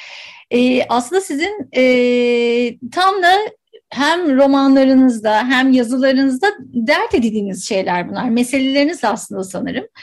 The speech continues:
Ee, mesela üç tane romanınız Emanet Zaman, Yaz Sıcağı ve Kahvaltı Sofrası bir üçlemeydi.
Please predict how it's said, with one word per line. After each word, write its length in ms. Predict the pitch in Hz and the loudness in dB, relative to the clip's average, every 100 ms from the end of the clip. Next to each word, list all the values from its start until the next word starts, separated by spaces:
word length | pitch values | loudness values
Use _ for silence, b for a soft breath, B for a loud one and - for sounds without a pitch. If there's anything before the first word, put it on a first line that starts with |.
| B B B | B B B
Ee, 580 | - 247 247 247 240 247 | -2 2 2 2 2 0
mesela 540 | 247 277 285 277 277 - | 0 0 0 2 2 0
üç 240 | 302 - | -6 -8
tane 400 | - 277 262 285 | -2 0 2 0
romanınız 460 | 269 254 254 262 262 | 2 0 2 0 -2
Emanet 520 | 247 247 240 262 269 | 0 0 2 0 0
Zaman, 320 | - 226 220 240 | -4 -4 -4 -2
Yaz 340 | 247 254 277 | 0 -2 -4
Sıcağı 340 | 247 214 233 | -8 -2 0
ve 140 | 269 285 | 0 0
Kahvaltı 600 | 277 226 226 233 233 - | 0 0 0 -2 -4 -8
Sofrası 540 | 262 208 208 208 311 | -6 -6 -8 -8 -6
bir 140 | 311 285 | -4 -4
üçlemeydi. 760 | - 269 254 247 190 185 - | -2 2 2 2 -2 -6 -8